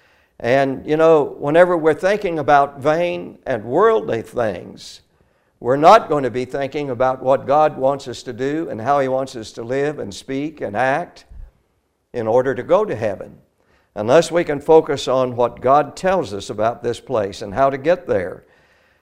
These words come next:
then we might miss it. All of us must avoid notions of it that are only projections of what we like and desire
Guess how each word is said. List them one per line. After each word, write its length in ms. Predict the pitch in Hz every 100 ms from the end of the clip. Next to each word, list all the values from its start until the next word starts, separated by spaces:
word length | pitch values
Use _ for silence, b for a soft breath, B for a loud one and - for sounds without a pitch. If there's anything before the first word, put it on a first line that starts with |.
| _
then 220 | 107 110 107
we 120 | 113
might 320 | 107 107 -
miss 260 | 110 95 76
it. 140 | 67 _ _ _ _ _ _ _
All 280 | - 202 220
of 80 | 185
us 280 | 175 165 -
must 320 | 160 175 151
avoid 480 | 120 143 160 147 143
notions 580 | 151 143 - 104 101
of 160 | 131 107
it 180 | 90 -
that 120 | 123
are 140 | 117 139
only 220 | 151 131
projections 640 | 123 101 139 151 131 117
of 120 | 123 104
what 200 | 147 151
we 140 | 156
like 340 | 131 143 143
and 120 | 135 107
desire 760 | 120 104 147 156 113 131 139